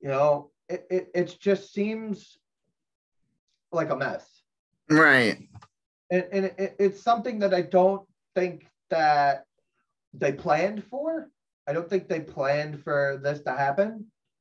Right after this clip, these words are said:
Speaker 1: And,
Speaker 2: Right.
Speaker 1: and you really can't plan for this, but it's just a necessity that, of something we should, like, at least contemplate the thought that
Speaker 2: Right.
Speaker 1: the league should go on pause.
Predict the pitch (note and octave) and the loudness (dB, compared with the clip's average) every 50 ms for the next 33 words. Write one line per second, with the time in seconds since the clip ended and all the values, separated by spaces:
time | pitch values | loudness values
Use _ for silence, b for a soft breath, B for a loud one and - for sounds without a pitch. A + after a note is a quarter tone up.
0 | _ _ _ _ _ _ _ _ _ - G#2 A2 - A3 D3+ G#2 F#2+ - - _ | _ _ _ _ _ _ _ _ _ -2 0 2 4 2 2 0 -2 -6 -10 _
1 | _ _ _ D4+ E4 F#4+ A#3 - - - F#3+ F3+ E3 F3+ F3 - _ _ _ - | _ _ _ -4 -4 -4 -4 -6 -6 -4 -2 -2 -2 -4 -8 -12 _ _ _ -20
2 | - - C#3+ C#3 C3+ C3+ C3+ C3+ C3+ D3 D3+ D3+ D3 - F3 E3 F3 F3 E3+ - | -20 -14 -10 -8 -6 -4 -4 -4 -6 -6 -8 -12 -12 -10 -8 -6 -6 -6 -6 -8
3 | - _ _ D3+ C#3 C#3 C#3 C#3+ - - - E3+ D#3+ - E3+ D3 C#3 C#3 C#3 C#3 | -10 _ _ -10 -10 -10 -10 -12 -12 -10 -10 -10 -10 -10 -12 -8 -6 -4 -4 -4
4 | - - D#3+ D#3 - - - - C#3+ C#3 C3+ C3 B2+ A#2+ - - - B2 - - | -4 -6 -6 -6 -6 -8 -12 -12 -12 -12 -10 -8 -8 -8 -8 -10 -10 -10 -6 -4
5 | D3+ E3 D#3 D3 - F#3 F3 F3 F3 F3 E3 D#3 D3+ D3+ D3+ C#3+ - _ _ - | -4 -4 -4 -4 -4 -4 -4 -4 -6 -8 -8 -8 -10 -12 -12 -14 -18 _ _ -20
6 | - - - - G3+ G3 F#3 D#3+ D#3 - _ _ _ _ _ _ _ _ _ _ | -20 -12 -6 -2 -2 -2 -2 -4 -8 -20 _ _ _ _ _ _ _ _ _ _
7 | _ _ _ _ _ - E3 D3 C3+ C#3+ - - _ _ _ _ _ _ _ _ | _ _ _ _ _ -4 -2 -2 -2 -4 -8 -14 _ _ _ _ _ _ _ _
8 | _ _ _ _ _ _ _ - A3 A3 A3 B3 D4+ D#4 D#4+ - - - G3+ A#3 | _ _ _ _ _ _ _ -4 -2 -2 0 0 2 2 2 2 0 0 2 2
9 | A3+ A#3 - G#3+ G3 E3 E3 F#3+ F#3 F3+ F3+ - D#3 D3 - - C3+ - - - | 2 2 2 -2 -2 0 2 2 2 2 0 -2 -8 -6 -4 -4 -4 -4 -6 -10
10 | - _ _ _ _ _ _ _ _ _ _ _ _ _ _ - D3 C#3 - F#3 | -18 _ _ _ _ _ _ _ _ _ _ _ _ _ _ -20 -16 -2 2 4
11 | E3 D3+ C#3 G#2+ - D#3+ D#3+ - - - _ _ _ _ - - - - - - | 4 4 4 2 0 -2 -2 -4 -8 -12 _ _ _ _ -14 -10 -8 -6 -4 -4
12 | C#3 B2 - - A2 - - - - _ | -4 -4 -6 -8 -8 -8 -8 -12 -16 _